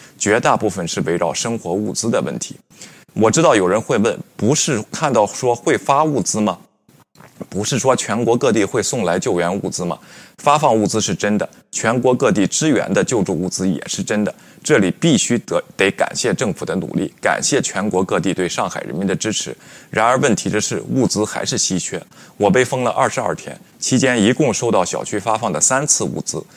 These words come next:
大概每天可以，每次可以解决两天的温饱，只是杯水车薪。我知道可能又会有人继续问，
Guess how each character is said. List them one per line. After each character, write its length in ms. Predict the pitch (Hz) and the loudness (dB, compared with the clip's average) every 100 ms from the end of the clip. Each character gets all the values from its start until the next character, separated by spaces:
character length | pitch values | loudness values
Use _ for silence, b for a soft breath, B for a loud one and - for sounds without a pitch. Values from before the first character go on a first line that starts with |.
| B B | B B
大 160 | 127 110 | 0 2
概 160 | 123 | 2
每 240 | 123 107 - | 2 0 -2
天 320 | - 123 123 - | -4 -4 -4 -6
可 240 | - - 110 | -10 0 2
以， 220 | 113 85 | 4 2
每 220 | 101 104 52 | 0 0 0
次 280 | - 156 | 0 0
可 120 | - 123 | 0 0
以 100 | 123 | 0
解 200 | 104 57 | -2 -2
决 140 | 104 | -2
两 140 | 107 - | -2 -4
天 200 | - 131 | -4 -2
的 60 | 113 | 0
温 180 | 92 98 | 0 0
饱， 140 | - B B B | -4 B B B
只 120 | 110 | -2
是 180 | 90 104 | 0 0
杯 240 | - 117 123 | 2 2 2
水 200 | - - | -4 -10
车 200 | - 98 | -6 -4
薪。 200 | - 120 - B B B | -4 -6 -10 B B B
我 120 | 107 | 0
知 160 | 104 175 | 4 4
道 180 | 156 - | 4 0
可 160 | - 107 | -2 0
能 120 | 139 | 4
又 140 | 160 | 4
会 180 | 147 135 | 4 4
有 120 | 135 | 4
人 160 | 107 113 | 4 2
继 160 | - 139 | 0 0
续 140 | 110 | 0
问， 200 | 95 | -2